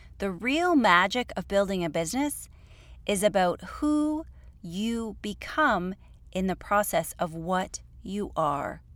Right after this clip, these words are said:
creating. You're getting the opportunity to really live your values and grow and become a leader.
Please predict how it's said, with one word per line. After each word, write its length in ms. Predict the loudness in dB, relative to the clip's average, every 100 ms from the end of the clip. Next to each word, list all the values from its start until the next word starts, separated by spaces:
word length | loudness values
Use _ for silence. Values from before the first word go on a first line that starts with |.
| -20
creating. 880 | -12 -8 -6 -4 -4 -6 -8 -12 -20 -20 -18 -8
You're 100 | -4
getting 360 | 2 2 2 2
the 180 | 2 6
opportunity 920 | 8 8 6 -2 -2 -2 0 0 -2
to 180 | -2 -2
really 480 | -4 0 0 2 0
live 240 | 0 0
your 120 | 0 -2
values 600 | -2 -4 -6 -10 -14 -4 2
and 400 | 4 4 0 -4 -12 -20 -14 -10
grow 580 | -6 4 8 10 8 4
and 240 | 2 0
become 380 | -2 -6 -4 -2
a 80 | 0
leader. 580 | -2 -4 -2 -2 -4